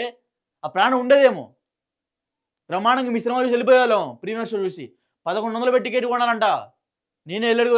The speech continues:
నేను మొన్న వెళ్ళి వాళ్ళ ఫ్యామిలీ మెంబర్స్ ఎవరైతే భాస్కర్ గారు ఉన్నారు, వాళ్ళ హస్బెండ్, ఆయన వెళ్ళి అడిగితే పదకొండు వందలు పెట్టి టికెట్ కొనమని చెప్తున్నాడు. నాలుగు టికెట్లు, ఒక అమ్మాయి, ఒక అబ్బాయి, వాళ్ళ పాపలు, ఆ, wife and husband. పదకొండు వందలు పెట్టి మీ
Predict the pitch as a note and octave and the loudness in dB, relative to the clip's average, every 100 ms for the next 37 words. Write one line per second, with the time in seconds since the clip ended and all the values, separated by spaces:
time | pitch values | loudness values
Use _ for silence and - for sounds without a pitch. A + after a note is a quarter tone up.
0 | G#3+ G#3+ A3+ G#3+ F#3+ F3 D#3+ E3+ F3 G#3+ | 2 2 4 4 2 -2 -6 -10 -6 -4
1 | G#3 E3+ D#3+ F3 G3+ G3+ G3 F#3 F3+ D#3+ | -2 -4 -4 -4 -4 -6 -8 -8 -8 -8
2 | E3 F3 D#3+ E3+ F#3+ G#3 G3 E3+ D#3 A#2+ | -8 -8 -6 -4 -4 -4 -4 -4 -10 -16
3 | _ _ _ D3 D#3+ D3+ F#3+ D3 G#2+ _ | _ _ _ -12 -10 -10 -10 -10 -16 _
4 | _ _ _ _ _ _ _ - E3 F#3 | _ _ _ _ _ _ _ -8 -6 -4
5 | A3+ A3+ A#3+ B3+ A3 G#3+ G#3+ A#3 A#3+ A#3+ | -4 -4 -4 -4 -4 -4 -4 -2 -2 -2
6 | A3 A3+ A3 G#3+ G3 F3+ D3+ G#2+ _ _ | -2 -2 -4 -6 -6 -8 -14 -14 _ _
7 | _ _ _ _ - D#3 F3+ F3 F#3 C#3+ | _ _ _ _ -10 -6 -4 -4 -6 -8
8 | A2+ _ _ _ _ _ B2+ D3 E3 G#3 | -14 _ _ _ _ _ -10 -8 -4 -4
9 | F3 F3 E3 A3 - _ - C3+ D#3 E3 | -2 -4 -4 -6 -10 _ -16 -8 -6 -4
10 | F#3+ A3+ _ _ _ _ D3+ D3+ D#3+ F3 | -8 -10 _ _ _ _ -12 -10 -8 -10
11 | D3 B2 G#2+ G2+ _ _ _ _ _ _ | -12 -12 -18 -20 _ _ _ _ _ _
12 | _ _ _ _ _ _ C3+ C#3+ D3 C#3+ | _ _ _ _ _ _ -12 -10 -8 -8
13 | F3+ G#3 G3 F#3+ G#3 - _ _ _ _ | -6 -6 -4 -4 -4 -8 _ _ _ _